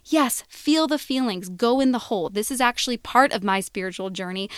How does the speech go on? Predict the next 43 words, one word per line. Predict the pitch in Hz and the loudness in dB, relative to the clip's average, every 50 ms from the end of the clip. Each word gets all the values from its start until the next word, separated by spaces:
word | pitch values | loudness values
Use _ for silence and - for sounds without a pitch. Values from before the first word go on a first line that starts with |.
| - - - | -14 -10 -2
that | - 226 214 | 2 6 8
I | 220 254 311 | 10 10 10
was | 330 294 254 214 | 8 6 4 4
in | 208 190 | 2 0
a | 190 | -2
cave | - - 208 190 185 185 190 | -4 -4 -4 -2 -2 -4 -2
for | - 190 | -2 -4
a | 190 - | -4 -2
couple | - - 233 - 233 | -2 -2 0 2 2
months | 220 202 185 185 185 | 2 2 2 0 -2
at | - 190 | -4 -6
the | - 185 | -4 -4
beginning | 196 185 175 - - 220 247 254 233 196 196 214 233 - - - - - - | -4 -6 -4 0 2 4 6 6 4 4 2 -2 -4 -6 -10 -14 -14 -4 -2
of | 202 208 - | -2 -2 -2
twenty | - - 214 196 202 208 | -4 -4 -4 -2 -2 -4
twenty-one, | - - 220 208 214 214 208 180 185 180 175 170 175 185 - - - - - | -4 -4 -4 -2 -2 -2 -2 -2 -4 -4 -4 -6 -6 -8 -10 -12 -16 -8 -4
but | - 214 214 | 0 0 2
I | 208 | 0
had | 208 - - - 254 254 247 254 254 247 233 | 0 -2 -2 0 2 4 6 6 6 4 4
to | - 262 | 0 -2
go | 226 - 220 214 214 214 | -2 0 -2 -2 -2 -2
there. | 185 175 180 - | -2 -4 -4 -4
I | - 185 | -4 -6
had | 185 - - - 233 233 240 240 233 | -6 -6 -2 2 4 4 4 4 2
to | 294 247 | 0 -2
have | 240 262 247 247 233 | 0 2 2 2 2
that | 214 208 196 - 185 | 2 2 0 0 -2
breakdown | - 180 196 196 190 - - 254 240 240 240 247 254 254 - - - - - - - | -4 -4 -4 -4 -4 -4 -2 -2 0 2 2 2 0 0 -4 -8 -12 -14 -12 -6 -6
in | 214 233 - | -6 -4 -4
order | - 202 208 202 233 | -4 -2 -2 -2 -2
to | 233 - 254 240 | -2 -2 -2 -2
experience | 226 - - - - - 233 262 285 269 233 202 190 - | -2 -4 -6 -6 -4 -2 0 2 2 2 2 0 -2 -4
this | - 208 196 - | -4 -4 -4 -2
massive | 196 208 226 247 262 277 277 285 277 277 - - 294 247 220 196 | -2 0 2 4 4 2 2 2 0 0 0 0 -2 -2 -4 -4
breakthrough | 214 208 214 226 247 - - - - 196 196 190 180 180 180 - - - - - | -4 -2 0 -2 -2 -4 -6 -10 -8 -6 -4 -4 -4 -6 -6 -8 -12 -14 -12 -4
that | - 214 214 | 0 0 2
I | 220 | 2
have | 208 214 226 208 196 185 | 2 2 2 2 2 0
right | 185 190 202 214 226 240 - | 0 0 2 4 4 2 2
now. | 226 202 208 196 180 - - | 2 2 4 4 2 2 0
I | - 220 247 285 | 0 2 2 4
am | 320 - - 311 294 269 247 - - | 2 2 2 2 2 2 0 -2 -4
lit | 202 202 202 202 214 226 240 262 254 - - | -4 -2 0 0 2 2 2 2 0 -2 -8